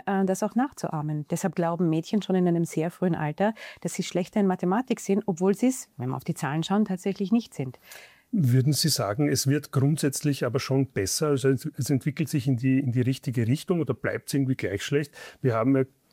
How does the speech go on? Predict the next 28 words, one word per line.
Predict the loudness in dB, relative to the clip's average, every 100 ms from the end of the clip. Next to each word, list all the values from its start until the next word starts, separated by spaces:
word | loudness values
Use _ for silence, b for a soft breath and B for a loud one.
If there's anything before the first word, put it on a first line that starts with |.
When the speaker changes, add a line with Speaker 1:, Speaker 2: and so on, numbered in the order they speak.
| _ -20 -12
Speaker 2:
es | -6
gibt | -6 -4
ja | -2
so | 0
sichtbare, | 0 -2 -4 -2 0 2
in | 2
der | 0
Kommunikation | 2 2 2 0 0 0
geht's | -2 -2
um | -2
sichtbare | -2 -6 -4 -4
Symbole, | -2 -2 -2 0 2 2 0 B B B B
haben | -2 2
wir | 2
einige | 2 2 0
Beispiele. | -2 -2 -2 -2 0 2 2
Die | -2
Chefin | -2 -4 -2 0
der | 0
Europäischen | 0 -2 0 -2 2
Union | 2 2 0 -2
ist | -2
eine | -2 -2
Frau, | 0 0 0
Ursula | 0 0 0 -2
von | -2 -2
der | 0
Leyen. | 0 2 2 0